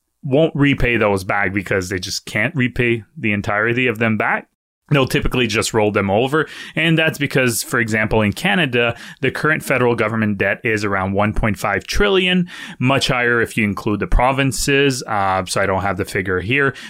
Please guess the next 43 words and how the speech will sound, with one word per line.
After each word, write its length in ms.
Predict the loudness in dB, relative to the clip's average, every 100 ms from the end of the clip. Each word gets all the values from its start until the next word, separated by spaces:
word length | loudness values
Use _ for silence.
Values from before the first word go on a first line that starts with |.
| -6
but 120 | -4
for 180 | -2 0
twenty, 520 | 2 2 2 2 0 -4 _ _ _ -10
for 280 | 0 0
the 240 | 2 0 -2
twenty 320 | 0 0 2
twenty-one, 640 | 0 0 0 0 0 0
twenty 280 | 0 -2 -2
twenty-two 540 | -2 -2 -4 -6 -8 -8
fiscal 480 | -4 -2 -2 -2
year, 220 | 0 0 0
the 200 | -2 -4
government 420 | -4 -2 -2 -2
reported 480 | 0 2 2 2 0
revenues 580 | -2 0 0 0 0
of 100 | -2
a 80 | -2
bit 220 | -2 -2
more 320 | -2 -2 0 0
than 160 | -2
four 240 | -4 -4 -2
hundred 340 | -2 -2 -2
billion. 380 | 0 2 2 0 -4 -16 -12
So 340 | -4 2 4 2
clearly, 580 | 2 2 4 4 2 2
you 180 | 0
know, 140 | 2 2
these 220 | 2 2
are 100 | 2
just 280 | 2 0 2
the 100 | 2
revenues. 580 | 2 2 2 2 2 2
You 80 | 0
have 120 | 0
a 60 | 0
debt 180 | 2
of 160 | 2 2
one 220 | 2 2
point 240 | 2 0 -2
five 220 | -4 -4
trillion. 360 | 0 2 2
So 180 | 2 -2
clearly, 600 | -2 -2 0 2 2 0